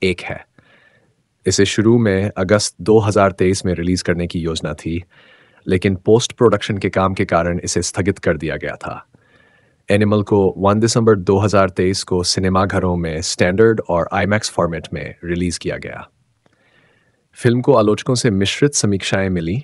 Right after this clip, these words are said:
जिसमें इसके कलाकारों के प्रदर्शन, गीत, एक्शन सीक्वेंस और तकनीकी पहलुओं की सराहना की गई, लेकिन फिल्म के लेखन,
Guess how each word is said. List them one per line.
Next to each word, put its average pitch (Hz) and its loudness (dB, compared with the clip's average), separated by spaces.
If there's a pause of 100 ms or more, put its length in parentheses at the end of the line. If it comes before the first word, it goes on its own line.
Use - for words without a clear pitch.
(120)
जिसमें 104 0
इसके 101 0
कलाकारों 92 2
के 104 -4
प्रदर्शन, 87 -4 (140)
गीत, 101 -4 (120)
एक्शन - -4
सीक्वेंस 90 -4
और 78 -6
तकनीकी 110 -2
पहलुओं 87 -2
की - -10
सराहना 87 -6
की 82 -10
गई, 78 -8 (560)
लेकिन 92 0
फिल्म 101 0
के 117 2
लेखन, 90 -2